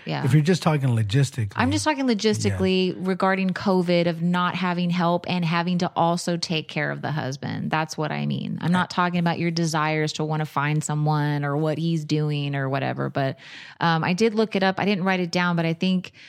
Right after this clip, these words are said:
Speaker 1: actually during covid, divorce rates went down twelve percent.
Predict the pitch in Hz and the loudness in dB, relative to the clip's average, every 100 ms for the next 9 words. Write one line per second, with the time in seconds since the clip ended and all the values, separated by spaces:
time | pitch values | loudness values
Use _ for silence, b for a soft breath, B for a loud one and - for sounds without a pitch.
0 | B B - 185 - 202 190 180 170 175 | B B 0 0 0 0 2 0 0 0
1 | 175 - 170 170 175 170 170 b b b | 0 0 0 2 2 2 0 b b b
2 | b - 175 175 180 190 - 180 180 - | b 0 0 2 2 0 -4 -2 -2 -2
3 | 190 165 151 165 160 147 156 175 208 233 | -2 -2 0 -2 0 0 2 2 2 2
4 | - 220 220 - 247 - 254 269 254 | 0 2 2 0 -2 0 0 0 -2